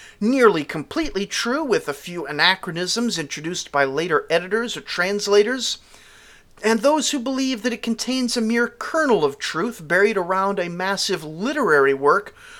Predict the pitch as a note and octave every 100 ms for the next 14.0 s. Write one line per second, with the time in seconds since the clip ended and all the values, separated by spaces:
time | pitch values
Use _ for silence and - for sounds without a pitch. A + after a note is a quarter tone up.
0 | - - F#3+ A3 A3 A#3 G3+ E3 D3 C#3
1 | - G3+ F3+ F3+ G#3 - G3+ D3+ C3+ C#3+
2 | G#3 A3+ - - G#3 A3 G#3 D3+ D3 G3
3 | A3 C#3+ - F#3 A3 A#3+ B3 F#3 C#3 F3+
4 | F3+ D3 - G3+ F#3+ D#3 - D#3 F#3+ F3+
5 | C#3+ - A3+ A#3+ A#3+ A#3 - - - -
6 | - - - D3 G#3 A#3+ - A3+ A3+ A3+
7 | - D3 E3 - - F#3 D3 - - _
8 | _ _ _ _ _ _ _ - - F3
9 | G#3+ B3 G#3+ A#3+ A#3+ A#3 G3+ _ C#3 C#3+
10 | A#3 - - - - - - - E3 -
11 | A#3 A3+ G#3 G3 A3+ B3+ A#3+ A3 - -
12 | G3+ G#3+ F3 F3 F#3 G#3 G#3 - - -
13 | G#3+ G#3+ F#3 D#3+ - D3 G#2+ G#2+ - -